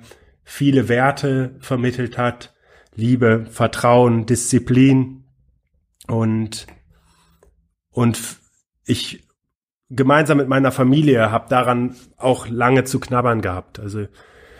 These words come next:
bin dann relativ schnell zurück ins Studium und hab weitergemacht, im Anschluss promoviert an der Deutschen Sporthochschule in Köln und,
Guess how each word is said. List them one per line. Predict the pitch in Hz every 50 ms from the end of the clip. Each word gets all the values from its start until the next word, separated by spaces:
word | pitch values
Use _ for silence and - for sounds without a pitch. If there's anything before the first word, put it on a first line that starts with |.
| - _ _ _ _ _ _ -
bin | 117 110
dann | 113 104 107
relativ | 107 110 113 104 98 113 104 -
schnell | - 117 113 117 113
zurück | - - 113 110 - 117
ins | 107 104
Studium | - - - 135 135 131 135 131 127 123 127 123 117 -
und | - 107
hab | 113 110 107 -
weitergemacht, | 120 120 127 - 131 123 113 123 117 117 117 110 - -
im | 101 104
Anschluss | 104 107 104 - - 113 110 - -
promoviert | - - - 110 110 107 101 113 120 127 123 120
an | 120 113
der | 113 107
Deutschen | 113 110 110 110 - 117 110
Sporthochschule | - - - 117 113 113 120 117 107 - - 113 113 110
in | 113 110 107
Köln | - 117 113 110 110 110 110
und, | 107 107 104 - -